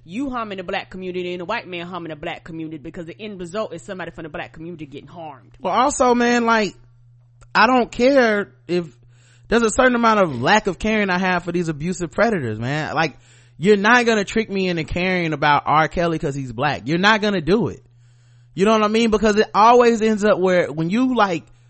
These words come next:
Speaker 2: quote unquote, care so much about an abuser that you wanna keep them from justice, all you're really doing is saying to all the people they victimize, "You're not important. What's more important is this person than I,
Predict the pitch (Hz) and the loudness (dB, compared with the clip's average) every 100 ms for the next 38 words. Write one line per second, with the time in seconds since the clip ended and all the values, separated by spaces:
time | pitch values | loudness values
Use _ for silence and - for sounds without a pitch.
0 | _ _ _ - 214 208 - 196 - - | _ _ _ -2 2 2 2 0 0 -4
1 | 233 214 202 202 202 190 185 170 160 139 | 0 0 0 -2 -2 0 0 2 2 -2
2 | 143 185 165 151 170 160 123 - - 185 | -4 -4 -4 -4 -6 -6 -8 -12 -14 -10
3 | - 151 143 131 156 165 131 123 - - | -8 -8 -8 -6 -4 -4 -4 -6 -8 -20
4 | _ _ - 233 269 262 247 262 233 226 | _ _ 2 2 2 -2 -2 -4 0 0
5 | 220 208 - 208 202 202 - 190 196 226 | 0 -4 -4 -4 -2 -2 2 2 2 -2
6 | 190 190 185 208 214 190 190 185 165 143 | -4 -2 0 -2 -2 -4 -2 -2 -4 0
7 | 170 269 262 254 214 190 247 123 92 _ | 4 4 4 2 0 0 -2 -2 -8 _
8 | _ _ _ _ _ _ _ _ _ _ | _ _ _ _ _ _ _ _ _ _
9 | _ - 196 190 214 247 233 226 240 196 | _ -2 0 2 2 2 2 2 2 0
10 | 175 147 208 - 220 202 190 175 175 170 | -4 2 2 4 0 0 -2 -4 -2 -2
11 | 151 | -4